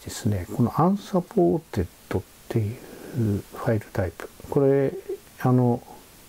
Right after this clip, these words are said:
これですね、えー、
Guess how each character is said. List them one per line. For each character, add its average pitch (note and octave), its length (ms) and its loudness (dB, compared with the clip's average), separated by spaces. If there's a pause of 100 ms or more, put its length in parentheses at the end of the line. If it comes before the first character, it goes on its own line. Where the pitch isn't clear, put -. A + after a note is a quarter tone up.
(1800)
こ - 180 0
れ C#3 100 6
で C3 100 6
す - 140 -6
ね、 B2+ 280 0 (880)
え A2+ 560 2
ー、 - 100 -20